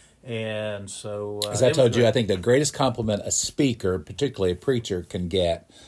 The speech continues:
Speaker 2: is that someone to come to say, "I still remember your messages," or, "I still remember your sermons," or, "I
Speaker 1: Right.
Speaker 2: still remember that story."
Speaker 1: Mm-hmm.
Speaker 2: 'Cause,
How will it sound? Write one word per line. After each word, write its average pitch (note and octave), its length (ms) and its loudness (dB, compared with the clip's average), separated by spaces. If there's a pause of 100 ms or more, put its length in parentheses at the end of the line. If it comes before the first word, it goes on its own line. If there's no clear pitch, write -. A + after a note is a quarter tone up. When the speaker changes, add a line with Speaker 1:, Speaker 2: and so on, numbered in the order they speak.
(140)
Speaker 2:
is G#2 280 2
that G2 120 -2
someone A#2 340 2
to F#2+ 40 -6
come A2 180 -2
to G#2 60 -2
say, G#2+ 220 0
"I F#2+ 100 -2
still A#2+ 300 0
remember G2 380 0
your E2 240 -6 (360)
messages," F2 640 -2
or, E2+ 60 -4
"I D#2+ 40 -4
still G2+ 220 0
remember F#2 240 -2
your E2+ 80 -2
sermons," E2 540 0
or, - 100 -6
"I F#2+ 60 2
Speaker 1:
Right. F#2 80 0
Speaker 2:
still A2 180 2
remember G2 300 0
that E2+ 160 -2
story." F2 760 0
Speaker 1:
Mm-hmm. B2 520 -6
Speaker 2:
'Cause, G2+ 160 -2